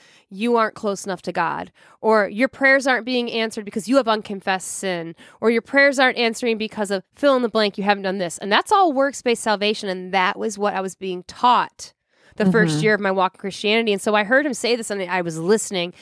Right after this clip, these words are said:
Speaker 1: And he goes, "No, God's not answering that prayer because he knows it's not right for you, 'cause God is
Speaker 2: Mm-hmm.
Speaker 1: always gonna do what's best for you." And sometimes we have
Speaker 2: Mm-hmm.
Speaker 1: things come into our life like Paul's thorn. Paul was, you know, he was stoned.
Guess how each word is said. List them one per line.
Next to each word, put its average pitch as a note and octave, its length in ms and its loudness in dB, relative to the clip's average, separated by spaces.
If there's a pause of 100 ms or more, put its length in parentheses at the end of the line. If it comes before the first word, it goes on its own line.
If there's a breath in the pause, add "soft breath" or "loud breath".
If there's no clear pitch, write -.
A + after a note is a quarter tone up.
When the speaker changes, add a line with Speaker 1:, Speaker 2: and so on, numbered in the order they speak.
(360 loud breath)
Speaker 1:
And A3 100 -2
he A#3 60 2
goes, G#3 180 0
"No, A#3 380 2 (220 soft breath)
God's C#4 300 4
not D4+ 280 2
answering A#3+ 320 0
that G#3+ 140 -2
prayer E4 200 2
because A#3+ 180 -4
he A3+ 160 -6
knows B3+ 260 0
it's - 140 -14
not F#3+ 240 -6
right F#3+ 240 -6
for - 160 -12
you, D#3 300 -8 (300 loud breath)
'cause A3+ 160 -2
God B3+ 280 4
is D#3+ 120 0
Speaker 2:
Mm-hmm. D#3+ 100 0
Speaker 1:
always C#4+ 340 2
gonna B3 200 -2
do A#3 240 -4
what's F#3+ 220 -8
best A#3 360 0
for C4 80 -4
you." F#3+ 240 2
And A3 180 -2
sometimes D#4 600 0
we D#3+ 80 0
have A#3+ 240 4
Speaker 2:
Mm-hmm. B3 60 -2
Speaker 1:
things B3 180 -2
come B3 200 -2
into B3 220 -2
our G#3+ 140 4
life A3+ 260 0
like F#3+ 200 -2
Paul's A3 440 -2
thorn. G3 420 0 (320 soft breath)
Paul C4+ 460 4
was, A#3 300 -2
you A3+ 40 -2
know, G3 220 0
he G3+ 220 -8
was G#3 80 -4
stoned. F#3+ 600 0